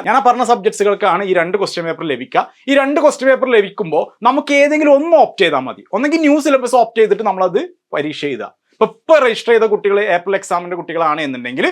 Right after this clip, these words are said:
നിങ്ങൾ എന്ത് ചെയ്യുക, പുതിയ സിലബസ് തന്നെ ഓപ്റ്റ് ചെയ്യുക, ന്യൂ സെറ്റ് ക്വസ്റ്റ്യൻ പേപ്പർ ഓപ്റ്റ് ചെയ്തിട്ട് അത് നമ്മൾ എഴുതുക. ഓക്കെ, ഇനി അതല്ല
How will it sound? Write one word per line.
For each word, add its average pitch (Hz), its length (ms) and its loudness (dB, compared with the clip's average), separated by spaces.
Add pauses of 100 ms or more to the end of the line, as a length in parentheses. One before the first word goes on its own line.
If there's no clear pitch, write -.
(260)
നിങ്ങൾ 160 200 -4
എന്ത് 151 120 -6
ചെയ്യുക, 143 200 -2
പുതിയ 143 180 0 (320)
സിലബസ് 139 340 -6
തന്നെ 131 160 -6 (160)
ഓപ്റ്റ് - 180 -10
ചെയ്യുക, 135 400 -4
ന്യൂ 277 80 0 (280)
സെറ്റ് 170 220 -2
ക്വസ്റ്റ്യൻ 151 280 -8
പേപ്പർ 147 180 -4 (140)
ഓപ്റ്റ് - 200 -10
ചെയ്തിട്ട് 120 260 -4 (260)
അത് 277 140 2
നമ്മൾ 185 220 0
എഴുതുക. 101 200 -6 (280)
ഓക്കെ, 165 140 -2 (240)
ഇനി 302 160 2
അതല്ല 302 220 2